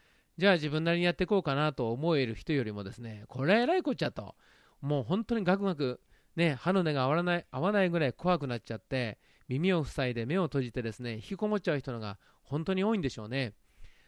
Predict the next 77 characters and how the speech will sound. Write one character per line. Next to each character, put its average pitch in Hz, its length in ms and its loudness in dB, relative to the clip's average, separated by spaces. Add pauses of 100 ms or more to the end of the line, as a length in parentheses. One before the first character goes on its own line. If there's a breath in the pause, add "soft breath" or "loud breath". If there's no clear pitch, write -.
(160)
で、 151 160 4
そ 165 140 -2
の 160 280 4
出 160 140 0
口 151 200 -2
直 139 200 0
の 120 120 -4
こ 120 120 -6
の 113 100 -4
筆 135 220 -2
先、 127 460 -6
ま 139 220 -4
あ 117 40 -8
最 143 180 -2
後 127 80 -2
に 117 60 -6
お-、 135 160 -4 (120)
出 147 120 0
口 127 140 -4
鬼 131 140 -6
三 147 140 0
郎 123 140 -2
が 110 100 -4
漢 135 200 -8
字 135 120 -4
を 135 60 2
当 131 60 -2
て 143 100 0
た 139 120 -2
も 139 120 -2
の 131 120 -4
を 101 140 -6 (240 soft breath)
大 139 120 0
本 143 180 -2
真 156 240 -4
由 123 80 -4
と、 104 180 -6
ま 110 120 -8
あ、 - 20 -4
呼 123 100 -6
ん 139 60 -6
で 135 80 -2
ま 131 100 -6
す 117 100 -12
が、 107 260 -8 (420 soft breath)
そ 151 100 -8
れ 156 60 0
だ 156 100 0
と 139 100 -4
で 104 100 -4
す 107 100 -14
ね、 113 120 -8
ひ 139 140 -8
ど 170 140 2
い 156 60 0
場 127 100 -2
合 117 80 -4
に 120 80 -6
は 113 100 -6
人 151 220 -4
民 175 160 -2
が 113 80 -6
三 185 260 -4
分 139 80 -4
に 117 60 -6
な 110 80 -4
る 104 60 -8
っ - 20 -14
て - 100 -20
書 120 80 -6
い 110 60 -8
て 110 60 -12
あ 104 40 -10
り 98 40 -12
ま 107 60 -14
す - 80 -16
ね。 123 280 -6